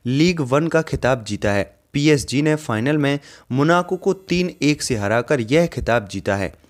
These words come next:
दोस्तों, अब बात आई है लीग वन की, तो आपको बता दें यह लीग फ्रांस में खेली जाती है और यूरोप की टॉप लीग्स में से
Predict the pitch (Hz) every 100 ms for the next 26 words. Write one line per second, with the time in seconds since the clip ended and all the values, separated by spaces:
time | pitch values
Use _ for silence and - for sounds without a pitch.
0 | _ _ _ _ 120 180 175 208 208 123
1 | 139 160 175 185 196 147 127 170 143 123
2 | 143 151 175 175 - 127 131 - 104 104
3 | 143 139 139 143 - - - 156 190 185
4 | 196 - 120 120 - 147 147 147 147 143
5 | 139 143 147 147 - - - 170 139 160
6 | 185 196 190 - 196 196 - _ - 190
7 | 202 147 131 170 165 147 127 110 156